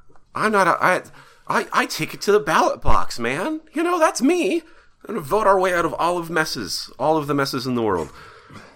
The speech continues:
Anyway, yeah, I guess, I guess we talk about politics sometimes when we don't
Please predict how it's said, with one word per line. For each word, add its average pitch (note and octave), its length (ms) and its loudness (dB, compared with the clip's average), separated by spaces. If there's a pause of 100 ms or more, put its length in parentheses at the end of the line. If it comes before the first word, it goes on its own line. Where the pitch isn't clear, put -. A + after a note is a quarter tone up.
(500)
Anyway, A#2+ 480 4 (100)
yeah, B2 320 4 (220)
I B2 100 -2
guess, A2 500 -2
I - 60 -10
guess F#2+ 160 -6
we F2+ 80 -8
talk D#2 220 -2
about D#2 180 -8
politics D2 500 -6
sometimes C#2+ 680 -8
when F2+ 140 -4
we E2+ 100 -2
don't D#2+ 220 -2